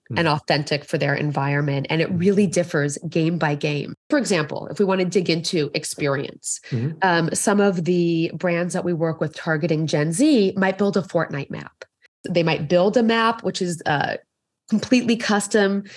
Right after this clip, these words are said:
Speaker 2: showing off products, showing off, you know, they're using it in such interesting ways. They're showing off values in different ways. They are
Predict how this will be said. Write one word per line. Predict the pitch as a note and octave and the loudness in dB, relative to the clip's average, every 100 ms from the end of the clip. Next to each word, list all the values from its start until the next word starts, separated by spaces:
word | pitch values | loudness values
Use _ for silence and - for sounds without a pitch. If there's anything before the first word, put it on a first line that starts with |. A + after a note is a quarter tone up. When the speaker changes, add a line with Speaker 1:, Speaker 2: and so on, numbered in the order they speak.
| - | -16
Speaker 2:
showing | - - G#3 G3+ | -6 2 2 4
off | D#3+ D3+ | 2 0
products, | - B3+ A#3+ A#3 G#3 G#3 - | -2 2 4 4 2 0 -4
showing | - F#3 G3 | -2 0 0
off, | F3+ E3+ E3+ - | 0 0 -2 -8
you | F#3 | -6
know, | F3 | 0
they're | A3+ | 2
using | G3 F#4+ F#4 | 4 4 2
it | F#3+ | -2
in | F3+ | -2
such | G#3+ | -4
interesting | A3 A3 C4 F#3 - D3+ | -4 -4 -4 -4 -4 -4
ways. | D#3 C#3+ D3 | 0 -2 -2
They're | E3 | -4
showing | E3 A3 G3 | -2 0 0
off | D#3 - | 0 -2
values | F#3 C#4 C#4+ C#4+ | -2 0 0 0
in | B3+ | -2
different | C4+ C4+ C4 | -4 -4 -4
ways. | A#3+ A#3 A3+ A3 - - - - | -2 0 -2 -4 -10 -16 -18 -4
They | G3+ | 0
are | F#3+ F3+ E3+ E3 - | 4 4 4 2 -2